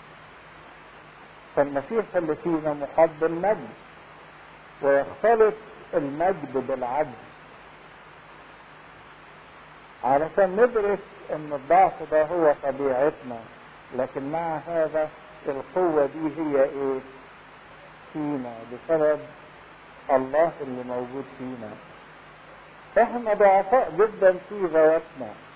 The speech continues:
وفي صحتنا، وفي اجسادنا، وفي امكانياتنا، لكن اقوياء جدًا بالمسيح اللي فينا.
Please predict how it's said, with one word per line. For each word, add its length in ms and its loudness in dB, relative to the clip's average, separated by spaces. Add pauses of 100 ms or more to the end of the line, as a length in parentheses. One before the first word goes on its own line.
(1160)
وفي 400 -6
صحتنا، 600 -4
وفي 160 0 (140)
اجسادنا، 640 -2
وفي 320 -10
امكانياتنا، 920 -8 (840)
لكن 280 0
اقوياء 680 2
جدًا 440 0 (220)
بالمسيح 640 -6
اللي 240 -6 (100)
فينا. 300 -10